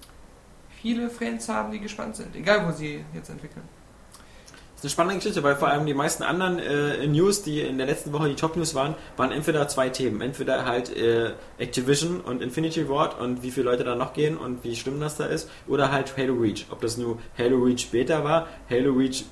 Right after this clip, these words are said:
Speaker 2: gewinnt bei uns irgendwelche O-D-S-T-Bundles
Speaker 1: Ja.
Speaker 2: oder eben der neue Trailer, äh, der, äh, Birth of a Spartan. Ähm, das waren eigentlich so die ganzen Top-Geschichten. Dann hatten wir noch, natürlich noch das Alan Wake-Gewinnspiel, was wir gerade gestartet haben, wo es immerhin Xbox drei sechzig Elite zu gewinnen gibt.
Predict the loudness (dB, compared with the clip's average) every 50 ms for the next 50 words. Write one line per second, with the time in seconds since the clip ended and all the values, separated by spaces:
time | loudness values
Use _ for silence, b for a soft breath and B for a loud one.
0 | -4 -2 0 4 4 4 4 6 4 4 4 2 0 -2 0 0 0 0 0 0
1 | 0 0 0 2 0 2 2 2 2 2 0 -2 -2 -2 0 0 0 0 -2 -2
2 | -2 -4 -4 -2 -2 0 4 6 6 6 6 6 6 4 4 4 4 2 2 2
3 | 2 2 2 2 2 0 0 0 2 2 4 4 4 2 2 2 2 2 2 4
4 | 4 4 4 4 4 4 2 0 0 0 0 0 0 2 4 4 4 4 0 -2
5 | -4 -4 -4 0 2 2 4 2 2 -2 -6 -6 -10 B B B B B B B
6 | B B -4 0 2 2 2 2 0 -2 -4 -2 -2 -2 2 2 2 2 2 0
7 | 0 0 0 -2 -2 -2 -2 -4 -4 -4 -2 -4 -4 -4 -4 -4 -4 -4 -6 -6
8 | -6 -8 -8 B B B B B B B -6 -2 2 2 2 2 0 -2 -2 -2
9 | -4 -4 -6 -6 -4 -4 -4 -4 -2 -2 -2 -2 0 0 2 2 2 4 4 2
10 | 2 2 -2 -2 -2 -2 -2 -4 -4 -2 -2 -2 -2 -2 -2 -2 -2 -2 -2 -2
11 | 0 0 0 4 8 8 8 8 6 4 4 4 2 0 -2 -4 -4 -4 -2 0
12 | 2 2 2 0 0 -4 -4 -4 -4 -6 -6 -2 -2 -2 -2 -2 -2 -2 -2 -4
13 | -4 -8